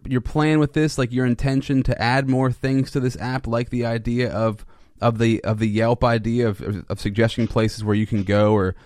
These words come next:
suggesting, um, uh, you know, just adding more to it? Do you have plans of expanding this in the future, or are you kinda keeping it self-contained with what it is now?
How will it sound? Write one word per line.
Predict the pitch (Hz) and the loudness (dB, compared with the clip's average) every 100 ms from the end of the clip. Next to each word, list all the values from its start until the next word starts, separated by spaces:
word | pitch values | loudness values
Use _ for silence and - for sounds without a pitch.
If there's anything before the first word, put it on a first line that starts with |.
| _ - | _ -10
suggesting, | 110 98 110 113 117 107 95 | -8 0 2 2 0 -2 -2
um, | 98 92 95 - _ _ _ _ _ - - | -2 -2 -4 -8 _ _ _ _ _ -16 -4
uh, | 101 95 85 107 - | -2 -2 -4 -6 -8
you | - 127 | 0 2
know, | |
just | 110 123 | 2 2
adding | 135 143 131 | 6 6 8
more | 123 127 | 6 6
to | 110 - 127 | 2 4 4
it? | 90 | 4
Do | 110 | 4
you | |
have | 120 110 | 4 4
plans | 139 127 113 | 2 2 0
of | |
expanding | 104 - 120 123 127 | -2 -2 0 2 2
this | 120 | 2
in | 123 | 0
the | |
future, | 101 123 131 151 | 0 0 2 2
or | |
are | |
you | 117 | 0
kinda | 107 117 107 | 0 0 0
keeping | 98 113 104 | -2 -2 -2
it | 98 | -2
self-contained | - 107 - 98 110 101 | 0 0 0 -2 0 0
with | 92 | 0
what | 98 98 | 0 0
it | |
is | 95 92 | 0 -2
now? | 95 90 101 | -4 -4 -8